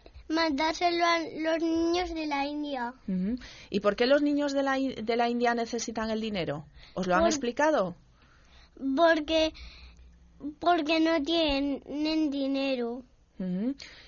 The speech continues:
Speaker 2: ¿Y qué más no tienen? ¿Ellos, por ejemplo, tienen colegios?
Speaker 1: No.
Speaker 2: Lo-, hay niños que no.
Speaker 1: Sí. No.
Speaker 2: ¿Y a vosotros os gustaría, eh, recaudar bastante dinero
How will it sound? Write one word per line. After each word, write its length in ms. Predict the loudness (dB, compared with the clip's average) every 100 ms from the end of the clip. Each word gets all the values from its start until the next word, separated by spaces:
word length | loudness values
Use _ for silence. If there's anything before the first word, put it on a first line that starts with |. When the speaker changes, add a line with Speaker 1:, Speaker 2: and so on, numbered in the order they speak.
| -6
Speaker 2:
¿Y 100 | 0
qué 140 | 2
más 180 | 2 0
no 140 | -2
tienen? 420 | -4 -4 -4 -8 -6
¿Ellos, 240 | 0 2 2
por 120 | 0
ejemplo, 320 | 0 -2 -2
tienen 260 | -2 -2 -2
colegios? 680 | 0 0 0 0 0 -2 -8 _ -6
Speaker 1:
No. 380 | 0 0 0 -6 -14 -20 -18 -18 -10
Speaker 2:
Lo-, 140 | -2 0
hay 140 | 0
niños 320 | 0 0 0 -2
que 120 | -2
no. 240 | -2 -4
Speaker 1:
Sí. 200 | -6 -16 -20 _ _
No. 300 | -4 -2 -4 -8 -18 -20 -2
Speaker 2:
¿Y 120 | 4
a 80 | 6
vosotros 420 | 6 2 -2 -2
os 120 | 0
gustaría, 720 | -2 0 0 0 4 4 4 0
eh, 720 | -2 0 0 2 2 0 -4 -10 _ -12
recaudar 560 | -2 -2 4 4 6 4
bastante 420 | 2 0 -2 0
dinero 540 | 0 2 4 6 4